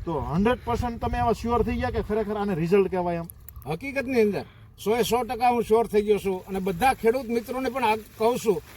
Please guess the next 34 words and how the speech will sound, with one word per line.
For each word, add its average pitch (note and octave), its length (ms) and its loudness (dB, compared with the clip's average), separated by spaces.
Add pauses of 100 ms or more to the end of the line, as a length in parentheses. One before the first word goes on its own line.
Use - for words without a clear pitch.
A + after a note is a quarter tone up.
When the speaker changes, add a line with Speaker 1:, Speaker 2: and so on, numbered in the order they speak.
(160)
Speaker 2:
કે A3 60 2
આગ્રહ A3+ 480 4
રાખીને B3+ 460 0
આ A#3 300 0
કીટ G#3+ 300 -6
તમે A#3+ 160 -2
એકવાર A#3+ 360 4
વાપરી A#3 360 2
જુઓ F3+ 240 2 (440)
અને A3+ 120 0
પછી A#3 300 -2
તમે A#3+ 240 0
એનું A#3+ 180 6
રિઝલ્ટ G#3+ 340 2
જુઓ. F3+ 280 -2 (680)
આ F#3+ 60 -2
કોઈ A3+ 440 2 (1300)
પૈસા A3+ 300 4
કમાવા B3+ 340 0
માટેની B3+ 520 0
કે - 260 -4
પેલી A#3+ 340 0
Speaker 1:
<laughs> E3 60 -8
Speaker 2:
ખેડૂતને A#3 380 0
છેતરવાની B3 560 0
આ A#3+ 80 6
Speaker 1:
ના, F#3+ 60 4
Speaker 2:
વાત F#3 120 6
Speaker 1:
ના. G#3+ 160 -4
Speaker 2:
નથી. - 240 -4 (300)
હકીકતની B3 540 -4
અંદર C4 200 0
આ B3+ 100 6
જી-, F#3+ 180 2